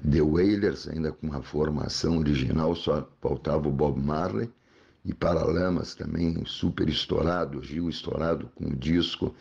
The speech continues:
e foi um show fantástico esse show, e o som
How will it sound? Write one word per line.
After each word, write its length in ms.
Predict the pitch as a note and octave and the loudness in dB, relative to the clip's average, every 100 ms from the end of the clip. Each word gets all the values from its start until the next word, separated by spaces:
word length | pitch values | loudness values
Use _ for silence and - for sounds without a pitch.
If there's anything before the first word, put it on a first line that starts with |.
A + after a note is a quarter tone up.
| - - - - - F2 | -20 -20 -20 -20 -8 0
e 200 | D#2+ D#2 | 2 4
foi 320 | - E2+ E2 | 2 4 4
um 160 | D#2+ | 4
show 340 | D2+ - E2 D#2 | 0 2 2 2
fantástico 920 | - E2+ D#2+ - F2 F#2+ - - - | 0 0 0 0 0 -2 -6 -8 -6
esse 220 | - - | -6 -4
show, 420 | - - E2+ F2+ - - - - - - - - | -4 0 2 2 0 -14 -20 -20 -20 -20 -6 2
e 280 | F#2 G2+ A2 - _ - | 6 6 4 -4 _ 0
o 160 | F2+ | 0
som 520 | F2 - F#2 G2 G#2 | 0 0 2 2 2